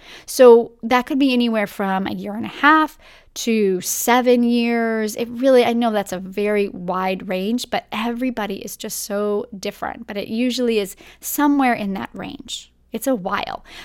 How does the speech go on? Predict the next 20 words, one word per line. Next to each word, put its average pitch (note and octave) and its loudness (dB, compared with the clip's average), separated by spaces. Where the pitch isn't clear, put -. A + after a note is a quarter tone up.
For B3 4
me, D4 8
it C#4 2
was A#3+ 4
two - -6
years. - -12
I G#3 -8
stayed G3 -6
on G#3 -6
the G3+ -8
diet G3+ -8
for - -10
two - -4
years G3+ -2
before F#3+ -6
I F#3+ -4
started F#3+ -8
to - -12
branch F#3+ -8
off. - -10